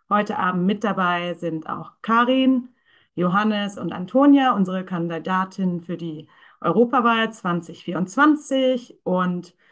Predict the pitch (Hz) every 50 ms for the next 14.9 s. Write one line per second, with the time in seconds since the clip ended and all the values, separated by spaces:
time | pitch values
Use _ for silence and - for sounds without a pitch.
0 | _ _ _ _ _ _ _ - 175 170 180 180 226 277 302 320 - - _ _
1 | _ _ _ _ _ _ _ _ _ - 240 247 254 240 240 233 202 220 220 220
2 | 202 202 202 202 214 202 185 170 160 156 170 185 185 - _ - - 190 175 170
3 | 165 165 165 170 165 165 180 - - 165 160 160 165 165 160 147 - - 160 -
4 | - - - - - _ _ _ _ _ _ _ _ _ _ _ _ _ _ _
5 | - 214 220 226 226 233 240 240 254 226 277 285 - - 311 - - - - 302
6 | 311 302 294 269 240 262 262 254 254 247 - - 233 220 214 214 220 - 226 226
7 | 214 214 214 196 196 196 180 190 214 226 240 240 - 233 226 226 214 214 202 196
8 | 190 190 190 - 165 165 165 160 160 170 180 220 240 240 254 247 233 240 240 233
9 | 240 - - _ _ _ _ _ _ _ _ _ - - 285 277 269 262 254 -
10 | - 247 240 233 233 - - - 196 185 190 185 185 185 185 185 185 - 208 196
11 | 196 208 214 - - 202 185 185 185 190 190 185 185 185 185 185 175 170 170 180
12 | 175 165 - - - 180 - - 247 247 - - 311 320 330 330 320 - _ _
13 | _ _ _ _ _ _ - - _ _ _ _ - - 165 - 180 156 175 175
14 | 170 - 180 185 190 214 208 - 220 214 233 247 247 294 311 311 320